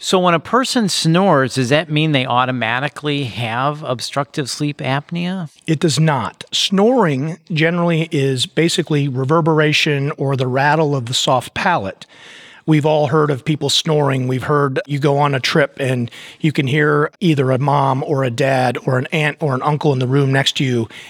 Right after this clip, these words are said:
Speaker 2: and you can hear the snoring. Snoring does not necessarily mean obstructive sleep apnea. Obstructive sleep apnea is essentially where the tissues become redundant and airways that are narrow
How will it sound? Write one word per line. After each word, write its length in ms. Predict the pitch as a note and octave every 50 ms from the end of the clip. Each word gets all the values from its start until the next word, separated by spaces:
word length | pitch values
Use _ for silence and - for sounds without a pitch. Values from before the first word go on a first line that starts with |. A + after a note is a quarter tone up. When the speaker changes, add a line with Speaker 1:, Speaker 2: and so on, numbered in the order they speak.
| - _ -
Speaker 2:
and 280 | C#3+ C3 B2+ B2 B2 B2
you 80 | A#2+
can 140 | - - A#2+
hear 380 | - - C#3+ C#3 C#3 C3+ C3+ -
the 120 | C#3+ C3 B2
snoring. 500 | - - - D#3+ C#3 B2 A2 G#2+ G2 F#2+ _ _ - - - - - - -
Snoring 560 | - - - G3 F#3 G3 G#3 A3 A3 A3 A3+
does 300 | - E3+ D3 E3 D3+ C3
not 280 | D#3 D3+ D3 D#3 D3+ - -
necessarily 720 | - D#3 D3+ C#3+ - D3+ - - D3+ C#3+ C#3+ C3+ C3+ C3
mean 440 | B2+ C3 C#3+ D3 C3+ B2+ B2 A#2+ B2 -
obstructive 500 | - C3 - - - C#3+ C3 - - A#2
sleep 260 | - - - C#3+ B2+ -
apnea. 500 | A#2 G#2 G2+ - A2+ G#2 F#2+ E2+ - - _ - - - - - - - - - -
Obstructive 460 | - B2 - - - G3 F#3+ - E3
sleep 220 | - - - D#3+ -
apnea 560 | E3 E3+ F#3 F3 F#3 D3+ C3+ B2+ C3 C3+ E3 - -
is 340 | D3+ C3+ C3 C3 B2 - - C#3+
essentially 560 | B2 - - F#3 G3 - - - F#3 E3+ D#3+
where 500 | C#3+ C3+ C#3 C3+ C3+ C3+ C3+ C3 C#3 - -
the 100 | C3+ B2+
tissues 800 | A2 - - - G#3+ F#3+ - - B2 A2+ G#2+ A2 B2 C#3 - - _ _ -
become 340 | - - A#2+ - E3+ D#3+ D3+
redundant 680 | C#3+ C3+ B2 C#3+ C#3 C#3+ C#3+ B2+ A#2+ A2+ B2 C#3+ - - -
and 280 | D#3 C3+ C3 B2+ B2+ - _ - -
airways 520 | D#3 E3 F#3 F#3 F3+ F3+ F3+ F3+ E3+ -
that 140 | - E3+ D#3
are 80 | E3
narrow 640 | E3 D#3+ D#3 D#3+ D#3 D3 B2 G#2+ G2+ G2+ G2+ B2